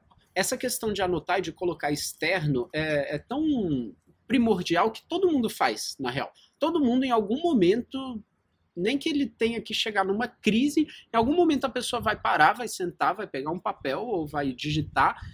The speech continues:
e vai colocar a, as coisas ali pra fora. Isso sempre vai acontecer.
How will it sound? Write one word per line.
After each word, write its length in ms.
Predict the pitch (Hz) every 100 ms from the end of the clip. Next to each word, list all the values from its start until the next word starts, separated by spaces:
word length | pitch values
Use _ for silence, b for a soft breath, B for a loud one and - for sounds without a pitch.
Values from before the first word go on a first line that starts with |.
| B -
e 80 |
vai 260 | 170 180 196 -
colocar 920 | - 254 311 - - 208 285 330 349 -
a, 520 | 220 226 233 220 220 214
as 140 | -
coisas 340 | 208 202 226
ali 160 | 214 208
pra 160 | - 262
fora. 400 | - 160 - - _
Isso 180 | - -
sempre 360 | - 208 247 254
vai 140 | 220
acontecer. 560 | 202 226 220 - 131